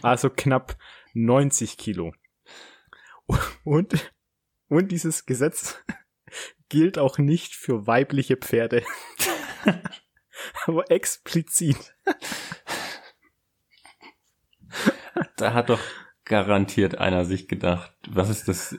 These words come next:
Speaker 2: dümmste, komplizierteste Gesetz, was ich schreiben kann <laughs> und
Speaker 1: Der
Speaker 2: durchkriegen.
Speaker 1: der wird auch einfach versucht haben, so den größten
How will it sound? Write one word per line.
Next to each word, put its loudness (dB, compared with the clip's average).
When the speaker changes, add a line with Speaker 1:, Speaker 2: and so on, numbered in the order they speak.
Speaker 2:
dümmste, 2
komplizierteste 0
Gesetz, 0
was -2
ich -2
schreiben 0
kann 4
<laughs> -14
und 2
Speaker 1:
Der 2
Speaker 2:
durchkriegen. 2
Speaker 1:
der 2
wird 2
auch 0
einfach 0
versucht -6
haben, 2
so 4
den -4
größten 0